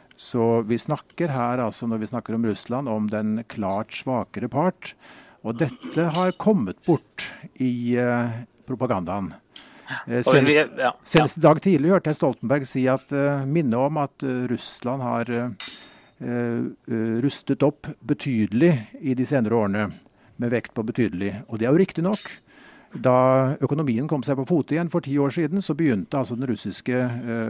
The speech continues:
Speaker 1: opprustningen. Og så er den flatet ut da i, eh,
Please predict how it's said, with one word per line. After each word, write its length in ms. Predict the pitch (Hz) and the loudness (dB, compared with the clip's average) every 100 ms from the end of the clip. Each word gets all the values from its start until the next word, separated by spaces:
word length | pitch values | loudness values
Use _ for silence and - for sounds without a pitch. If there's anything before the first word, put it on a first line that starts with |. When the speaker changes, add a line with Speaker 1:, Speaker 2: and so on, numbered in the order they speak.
| 117 | -4
Speaker 1:
opprustningen. 680 | 123 110 98 113 110 117 110 - - - - | -4 -4 -6 -4 -2 0 -2 -8 -20 -20 -14
Og 60 | - | -2
så 80 | 131 | -2
er 20 | |
den 100 | 135 | 0
flatet 500 | - 180 117 147 143 | 0 2 2 2 4
ut 200 | 170 - - | 4 2 0
da 240 | 190 185 123 151 | 0 0 -2 -4
i, 360 | 139 139 131 135 | -2 0 2 4
eh, 300 | 139 139 | 4 2